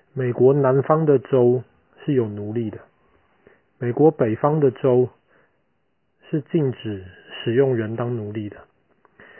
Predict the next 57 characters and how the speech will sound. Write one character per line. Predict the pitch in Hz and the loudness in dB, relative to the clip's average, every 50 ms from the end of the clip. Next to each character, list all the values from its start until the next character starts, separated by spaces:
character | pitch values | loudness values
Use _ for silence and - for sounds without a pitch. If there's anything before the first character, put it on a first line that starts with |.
| - - - _ - | -20 -20 -20 _ -2
在 | - 156 156 | -2 -2 0
一 | 170 170 165 156 | 0 0 0 2
八 | 175 170 165 | 4 2 2
二 | 170 - 190 180 156 | 4 4 4 6 6
零 | 135 131 131 135 131 | 6 4 2 2 0
年 | 127 123 123 131 | 0 0 0 0
的 | 131 127 120 | 0 -2 -2
时 | - - - 127 | -2 -4 -4 -4
候， | 98 - 139 139 | 0 0 0 2
南 | 131 127 127 131 135 127 | 2 2 0 0 0 0
方 | 160 160 156 | 0 0 2
的 | 147 139 | 2 2
州 | - - 151 143 143 | 2 4 4 4 4
跟 | 139 151 147 143 | 4 0 0 0
北 | - 117 107 | -2 -4 -4
方 | 104 135 131 135 | -4 -4 -4 -2
的 | 131 123 | -4 -2
州 | 123 - 131 131 | 0 2 2 2
在 | 135 139 135 | 4 2 0
美 | 127 123 113 113 | 0 -2 -4 -4
国 | - 127 120 117 | -4 -4 -4 -2
国 | - - 123 127 | 0 2 2 4
会 | 127 - 160 143 | 4 4 4 4
里 | 131 113 107 107 | 4 2 0 -4
面 | 113 127 127 123 | -4 -4 -2 -2
就 | 135 127 | -2 -4
通 | - - 143 135 | -2 -4 -4 -4
过 | 139 147 139 | 0 0 0
了 | 120 117 | 0 0
一 | 117 120 | -2 -4
条 | - 123 120 | -4 -6 -10
法 | 110 - - 95 95 | -10 -10 -12 -12 -8
律， | 101 120 117 101 98 _ _ _ _ _ _ _ _ _ - - - - _ _ _ _ | -6 -6 -6 -6 -8 _ _ _ _ _ _ _ _ _ -20 -20 -20 -20 _ _ _ _
北 | - 135 131 | 2 4 4
方 | 123 139 147 156 | 4 4 4 4
的 | 147 139 | 4 2
州 | 127 - 147 135 135 135 127 - - - - - | 2 4 4 6 6 6 4 2 -4 -16 -12 -2
正 | - 170 151 135 131 | 2 2 4 4 2
式 | - - - 143 127 117 - | 0 -2 -2 -4 -4 -4 -4
禁 | - 156 139 123 | -4 -2 -2 -2
止 | 110 - 117 117 117 | -2 -4 -4 -4 -4
使 | 113 - - 104 | -6 -8 -8 -8
用 | 107 117 113 107 107 | -8 -8 -8 -8 -10
奴 | 101 98 101 | -10 -10 -8
隶， | 104 113 101 98 98 - _ - | -8 -8 -8 -10 -14 -20 _ -10
南 | - 117 120 123 131 | -8 -6 -4 -2 0
方 | 143 143 147 | 0 0 0
的 | 139 123 | 0 0
州 | 113 - - 127 120 117 117 - - - - - _ | -2 -2 0 0 0 0 -2 -4 -10 -20 -20 -20 _
还 | - - 123 127 | -6 -2 0 0
是 | 131 - 160 147 | 0 0 -2 -2
可 | - - 131 | 0 2 2
以 | 123 | 2
使 | 120 - - 107 | 0 -2 -6 -10
用 | 107 117 113 104 | -8 -8 -10 -10
奴 | 101 95 95 | -12 -12 -10
隶。 | 101 101 95 | -10 -12 -12